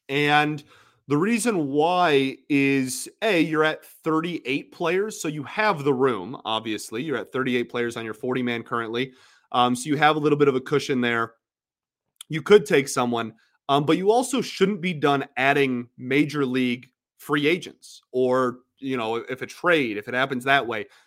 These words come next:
you shouldn't be done adding major league talent to your roster. And so if you want to keep everybody you currently have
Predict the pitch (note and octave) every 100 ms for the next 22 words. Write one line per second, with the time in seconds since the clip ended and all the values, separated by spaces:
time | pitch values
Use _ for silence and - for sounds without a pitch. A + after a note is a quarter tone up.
0 | _ D#3 D#3 A#3 A#3 F#3 F#3 G3 D#3 C#3
1 | D3+ D#3+ - C3+ C3+ C#3+ B2+ B2 C#3 C#3+
2 | C#3+ B2+ B2+ B2+ - C#3+ C#3+ B2 G#2+ -
3 | D#3+ D3 B2 A2+ G#2+ G2+ - - _ _
4 | _ _ _ _ _ - C#3 C#3 C#3 -
5 | - D3 C#3 C#3 C3+ - D3 D3 D#3+ C3+
6 | D3 G#3+ G3 - F#3 F3 - D3 D#3 D3
7 | D3 C#3+ A#2 - - D#4 D#3+ A#2+ - G#2
8 | G2 F#3